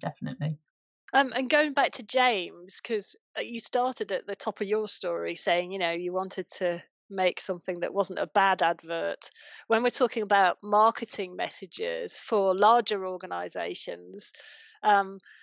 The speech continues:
Speaker 2: how does that storytelling thread show up there in the filmmaking that you're doing for them?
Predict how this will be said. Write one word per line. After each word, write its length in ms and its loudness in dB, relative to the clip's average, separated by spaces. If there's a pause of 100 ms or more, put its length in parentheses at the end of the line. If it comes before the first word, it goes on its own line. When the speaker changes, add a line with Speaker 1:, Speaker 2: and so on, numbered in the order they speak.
(120)
Speaker 2:
how 240 2
does 200 -10
that 200 2
storytelling 1040 -4
thread 500 -4 (360)
show 380 4
up 320 2
there 380 4
in 160 -6
the 60 -4
filmmaking 720 -2
that 140 -6
you're 100 -4
doing 400 -2
for 320 -4
them? 260 -4